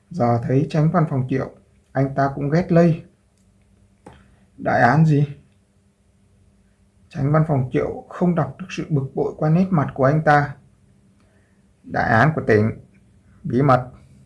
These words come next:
Chánh văn phòng Triệu bất mãn nói,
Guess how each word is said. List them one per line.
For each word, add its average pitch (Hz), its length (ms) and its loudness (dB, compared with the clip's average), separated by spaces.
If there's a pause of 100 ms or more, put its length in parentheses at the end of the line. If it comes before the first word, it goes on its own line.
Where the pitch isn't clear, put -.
(1900)
Chánh 160 220 0
văn 190 120 4
phòng 135 220 0
Triệu - 200 -6
bất 185 180 0
mãn 185 220 4
nói, 156 200 2